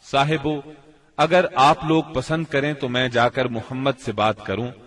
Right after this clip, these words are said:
और उनके सामने चंद तजावीज रखूं। शायद कि वो उनमें से कोई तजवीज मान लें और हम लोग भी उसको कबूल कर लें। हो सकता है इस तरह वो हमारी मुखालिफत से बाज आ जाएं।"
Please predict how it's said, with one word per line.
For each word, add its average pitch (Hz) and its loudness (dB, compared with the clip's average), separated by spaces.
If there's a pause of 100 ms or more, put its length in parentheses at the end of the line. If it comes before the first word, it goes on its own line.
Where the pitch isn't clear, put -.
(240)
और 139 4
उनके 143 -4
सामने 139 -2
चंद 127 -6
तजावीज 113 -2
रखूं। 85 -12 (420)
शायद 165 2
कि 160 0
वो 151 -2
उनमें 143 -2
से 143 -6
कोई 131 -2
तजवीज 110 -6
मान 98 -6
लें 73 -14 (460)
और 131 2
हम 151 -2
लोग 151 0
भी 120 -4 (240)
उसको 147 -4
कबूल 127 -2
कर 87 -6
लें। 71 -20 (400)
हो 160 0
सकता 190 0
है 160 0
इस 143 -10
तरह 156 2
वो 139 0
हमारी 131 0
मुखालिफत 123 -2
से 117 -6
बाज 110 0
आ 80 -8
जाएं।" 78 -16